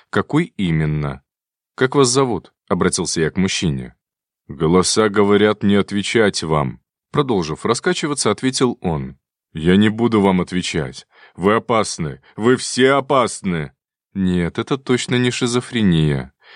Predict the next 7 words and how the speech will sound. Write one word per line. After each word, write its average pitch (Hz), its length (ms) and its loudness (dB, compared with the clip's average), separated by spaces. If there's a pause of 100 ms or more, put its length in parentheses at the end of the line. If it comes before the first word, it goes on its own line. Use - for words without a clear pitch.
(160)
Я 139 180 4
ещё 135 240 2
раз - 140 -2
проверил 87 480 2
его 80 220 -2
психиатрическим - 880 -2
аспектом. 78 680 -2